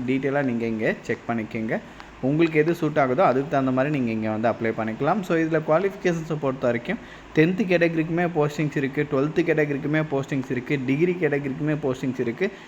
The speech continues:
So, எல்லாருக்குமே வந்து பாத்தீங்கன்னா, சான்ஸ் கொடுத்துருக்காங்க. அதுவும் எல்லாருமே எதிர்பார்க்க லேப் அட்டெண்டன்ட் போஸ்டிங், அதாச்சும்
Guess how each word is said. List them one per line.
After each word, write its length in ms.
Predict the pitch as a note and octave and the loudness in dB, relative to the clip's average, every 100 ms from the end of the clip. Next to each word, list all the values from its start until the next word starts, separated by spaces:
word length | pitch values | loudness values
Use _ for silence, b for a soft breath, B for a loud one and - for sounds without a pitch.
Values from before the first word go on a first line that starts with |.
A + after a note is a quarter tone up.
| B | B
So, 200 | - F#3 | 0 2
எல்லாருக்குமே 640 | G3+ D3+ D#3+ G#3+ G#3 F#3 F#3+ | 4 6 8 8 6 2 0
வந்து 180 | F3 | 2
பாத்தீங்கன்னா, 360 | E3+ D#3 C#3+ F3+ | 2 0 2 0
சான்ஸ் 260 | F3+ C#3 C#3+ | 2 0 0
கொடுத்துருக்காங்க. 500 | C#3+ C#3+ C3 C#3 D3+ | -2 0 0 0 2
அதுவும் 380 | F#3+ D3+ F#3 D#3+ | 2 2 2 2
எல்லாருமே 540 | C#3 D#3 E3+ E3 F3+ | 4 6 4 4 0
எதிர்பார்க்க 800 | D3 E3+ F3 D#3 D3+ E3 F#3 E3+ A#2+ | 2 2 4 2 2 -2 0 0 2
லேப் 300 | B2+ D#3+ F#3 | 4 4 4
அட்டெண்டன்ட் 360 | D#3+ C#3 C3 A#2 | 0 0 0 -2
போஸ்டிங், 300 | A#2+ G#2+ A#2+ | -4 -4 -4
அதாச்சும் 400 | A2+ A#2+ A#2+ G#3+ | -2 -2 -2 -4